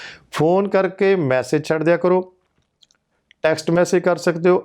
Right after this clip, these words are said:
ਇਹੀ ਨੰਬਰ WhatsApp 'ਤੇ ਮੇਰਾ ਨੰਬਰ ਹੈ ਸੈਵਨ ਵਨ ਏਟ ਟੂ ਵਨ ਸਿਕਸ ਫਾਈਵ ਵਨ ਥ੍ਰੀ ਸੈਵਨ।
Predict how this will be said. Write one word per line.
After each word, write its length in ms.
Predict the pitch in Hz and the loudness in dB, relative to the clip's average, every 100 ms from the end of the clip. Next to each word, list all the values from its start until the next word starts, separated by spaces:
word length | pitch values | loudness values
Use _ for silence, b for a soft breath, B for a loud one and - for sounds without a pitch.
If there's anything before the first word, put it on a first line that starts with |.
| - | -2
ਇਹੀ 340 | 165 170 208 | 0 2 0
ਨੰਬਰ 280 | 202 185 180 | 2 0 0
WhatsApp 500 | 156 160 - 160 147 | 0 0 0 -4 -2
'ਤੇ 100 | 160 | -2
ਮੇਰਾ 200 | 147 156 | 0 0
ਨੰਬਰ 300 | 147 139 143 | 0 0 0
ਹੈ 140 | 151 151 B B | 0 -4 B B
ਸੈਵਨ 580 | - - 160 151 143 135 | -8 -2 0 2 0 0
ਵਨ 200 | 131 131 | 0 0
ਏਟ 280 | 147 214 - - | 0 0 -6 -4
ਟੂ 160 | 147 127 | 0 2
ਵਨ 180 | 127 117 | 0 0
ਸਿਕਸ 320 | - 185 - - | -2 -4 -4 -6
ਫਾਈਵ 300 | 139 131 117 | -2 0 0
ਵਨ 120 | 120 | -2
ਥ੍ਰੀ 220 | 104 117 | -2 -2
ਸੈਵਨ। 380 | 104 107 98 90 | 0 -2 -2 -4